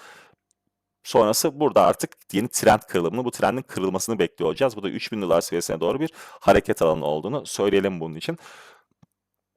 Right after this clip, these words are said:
Şu an mevcutta her şey pozitif olduğunu düşünebiliriz ama T D I verisi beklenti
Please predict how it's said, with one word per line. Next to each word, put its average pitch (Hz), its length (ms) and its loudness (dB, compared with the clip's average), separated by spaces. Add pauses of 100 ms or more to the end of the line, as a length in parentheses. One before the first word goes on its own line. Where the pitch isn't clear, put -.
(1200)
Şu - 180 0
an 135 200 6
mevcutta 143 720 2 (120)
her 139 220 6
şey 139 180 0
pozitif - 580 0
olduğunu 95 580 0 (100)
düşünebiliriz 104 760 0
ama 92 280 2 (180)
T 90 240 -6
D 117 80 6 (100)
I 98 60 -2
verisi - 300 0 (240)
beklenti 80 560 -2